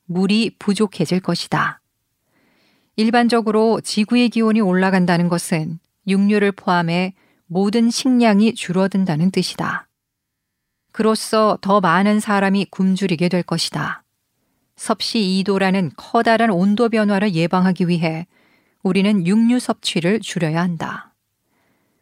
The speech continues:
과학자들은 우리가 섭취하는 열량의 최소 칠십오 퍼센트를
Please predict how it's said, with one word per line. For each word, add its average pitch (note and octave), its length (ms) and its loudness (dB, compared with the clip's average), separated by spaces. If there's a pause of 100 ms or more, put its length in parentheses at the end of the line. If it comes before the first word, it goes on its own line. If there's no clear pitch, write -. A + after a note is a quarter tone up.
(140)
과학자들은 G3+ 920 0
우리가 G#3 400 0
섭취하는 G#3 520 -2
열량의 F#3+ 480 0
최소 E3 500 -2
칠십오 G3+ 560 -2
퍼센트를 F3+ 720 -2